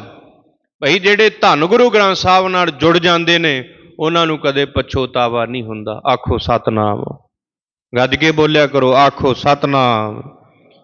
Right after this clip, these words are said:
"ਨਾ ਹੋਵੀ ਪਛੋਤਾਓ, ਤੁਧ ਨੂੰ ਜਪਦਿਆਂ", ਵਾਹਿਗੁਰੂ ਨੂੰ ਜਪਦਿਆਂ ਹੋਇਆਂ ਕੋਈ ਪਛਤਾਵਾ ਨਹੀਂ ਹੁੰਦਾ।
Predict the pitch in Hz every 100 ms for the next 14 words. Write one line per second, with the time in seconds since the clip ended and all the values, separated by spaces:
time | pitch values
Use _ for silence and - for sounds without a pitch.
0 | _ _ _ 127 151 175 147 175 190 208
1 | 196 180 175 - 175 165 156 156 180 196
2 | 190 240 240 240 226 175 175 175 170 180
3 | 165 156 160 180 196 202 190 165 156 156
4 | 165 165 151 160 160 165 147 139 - 139
5 | 131 135 131 160 165 175 185 190 170